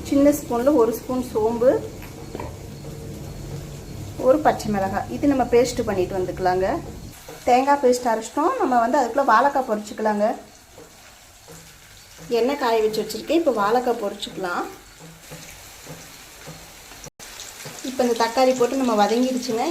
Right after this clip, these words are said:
இதுல நம்ம வந்து மிளகாத்தூள் சே-, சேர்த்துக்கலாங்க. சி-, இந்த கால் ஸ்பூன் மிளகாய்த்தூள், ஒரு ஸ்பூன் மல்லித்தூள் போட்டிருக்கோங்க.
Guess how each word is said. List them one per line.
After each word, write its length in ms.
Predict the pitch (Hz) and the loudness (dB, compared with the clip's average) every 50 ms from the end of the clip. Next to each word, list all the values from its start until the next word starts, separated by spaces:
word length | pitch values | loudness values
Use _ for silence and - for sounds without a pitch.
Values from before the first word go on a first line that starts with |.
| 311 240 | -4 -4
இதுல 220 | 220 240 240 240 | -2 -2 -2 0
நம்ம 220 | 233 226 220 220 | 0 -2 0 0
வந்து 260 | 214 208 208 220 262 285 | 2 2 2 2 2 2
மிளகாத்தூள் 600 | 254 214 208 208 254 254 247 - 233 214 214 214 - - - - - - - - - | 2 2 0 0 0 -2 -2 0 0 0 0 0 -6 -10 -14 -16 -18 -18 -12 -6 -2
சே-, 200 | 214 214 208 214 - - - | -2 0 -2 -2 -6 -8 -2
சேர்த்துக்கலாங்க. 560 | 262 220 214 214 208 208 202 190 190 190 196 262 320 339 - - - - - - - - - - | -2 0 0 0 -2 -2 0 0 2 0 0 -2 -4 -6 -8 -10 -16 -18 -18 -18 -18 -14 -10 -6
சி-, 160 | 294 269 240 247 | -4 -2 0 2
இந்த 160 | 247 247 240 | 2 2 2
கால் 360 | 233 - 247 226 240 247 254 254 254 | 2 2 2 4 4 4 4 2 -2
ஸ்பூன் 380 | - - 269 285 302 302 277 | -6 -4 -2 0 0 2 2
மிளகாய்த்தூள், 680 | 226 214 - 247 262 247 247 254 269 320 349 392 381 | 2 2 2 2 0 0 0 0 0 0 0 2 4
ஒரு 220 | 240 233 233 240 269 | 4 4 4 4 2
ஸ்பூன் 520 | 269 - - 277 285 294 294 285 262 240 220 | -2 -4 -4 -2 -2 -2 0 -2 -2 0 0
மல்லித்தூள் 460 | 214 220 226 247 247 254 233 214 - | 0 0 0 -2 -2 -2 -4 -2 -2
போட்டிருக்கோங்க. 500 | 214 208 208 190 190 190 196 190 190 190 | -2 -2 -2 -2 -4 -2 0 2 2 2